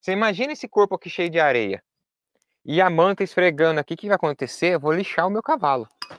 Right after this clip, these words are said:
Opa, nego. Eu vou lixar o meu cavalo. Essa manta vai ficar esfolando aqui assim, ó, e vai tá lixando o meu cavalo. E não é isso que eu quero,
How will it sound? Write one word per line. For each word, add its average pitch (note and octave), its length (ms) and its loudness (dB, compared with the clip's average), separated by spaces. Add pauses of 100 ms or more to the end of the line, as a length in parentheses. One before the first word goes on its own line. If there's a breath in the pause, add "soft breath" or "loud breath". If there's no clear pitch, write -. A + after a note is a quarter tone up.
(420)
Opa, G3+ 300 -8
nego. D#3 260 -8 (920)
Eu B2+ 100 -2
vou D#3 120 0
lixar G3+ 380 0
o G#3+ 40 2
meu G#3+ 180 0
cavalo. E3+ 720 2
Essa B2 240 -8
manta C#3+ 340 -4
vai C3 180 6 (240 soft breath)
ficar D3 260 4
esfolando C3+ 540 2
aqui A#2+ 100 -8
assim, G#3 260 -4
ó, E3 80 0 (240 soft breath)
e C3+ 60 -6
vai D#3+ 140 8
tá F3 140 4
lixando F3 420 0
o F#3 40 -2
meu F#3 120 0
cavalo. C#3+ 420 4
E D#3+ 40 2
não F3+ 120 0
é F#3+ 60 -2
isso - 120 -8
que - 80 -4
eu G#3 60 -4
quero, E3 300 0